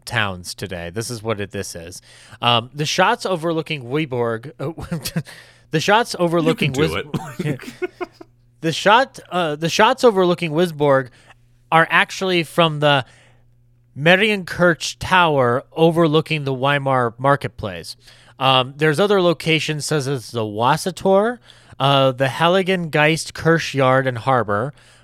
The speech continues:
Speaker 1: uh, Lübeck. In fact, in Lübeck, there's a series of six build-, brick buildings known as the Salzspeicher, or the salt warehouses, and those became Orlok's home when he comes to Wisborg. Um,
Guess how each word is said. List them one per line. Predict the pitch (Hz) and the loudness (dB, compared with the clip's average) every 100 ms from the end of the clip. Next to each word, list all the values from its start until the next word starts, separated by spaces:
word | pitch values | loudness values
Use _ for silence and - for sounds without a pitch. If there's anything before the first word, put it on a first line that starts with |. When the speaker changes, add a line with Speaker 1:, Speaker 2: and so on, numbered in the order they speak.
| _ | _
Speaker 1:
uh, | 147 139 135 | 2 2 2
Lübeck. | 120 127 202 180 123 117 - - | -2 0 2 4 2 0 -4 -10
In | - 147 | -8 -8
fact, | - 156 143 - | 0 2 0 -2
in | 185 196 | -8 -4
Lübeck, | 151 135 139 - | -2 0 0 0
there's | 143 135 123 | 0 -2 -4
a | |
series | 120 160 165 147 | -2 2 2 2
of | 127 | -4
six | - 165 - | -4 -4 -4
build-, | 123 143 143 147 156 | -4 0 0 0 -2
brick | 120 - | -2 0
buildings | 127 135 127 120 117 107 | 2 2 2 -2 -4 -4
known | 131 131 | -2 2
as | 127 120 107 - - _ - | 2 0 -2 -14 -20 _ -6
the | |
Salzspeicher, | 127 - 151 170 170 - 135 123 - 120 117 127 - - | -4 -2 2 2 2 0 2 2 2 0 0 -4 -14 -4
or | 127 131 | -2 0
the | 120 | -2
salt | - 151 156 - | 2 2 2 0
warehouses, | 113 104 107 101 110 110 - - - | -2 0 -4 -4 -6 -6 -10 -20 -12
and | 123 123 | -8 2
those | 147 190 | 4 4
became | 151 170 - 156 147 139 139 | 2 -4 0 2 2 0 -2
Orlok's | 156 151 143 123 - | 2 4 4 2 -2
home | - 151 143 131 117 | -4 0 2 0 -2
when | 120 | -2
he | 123 | -2
comes | 120 135 120 | -2 -6 -6
to | - | -6
Wisborg. | 107 117 98 92 85 - _ _ - - - | -4 -4 -4 -12 -12 -20 _ _ -20 -20 -2
Um, | 135 123 117 113 | 0 2 -2 -12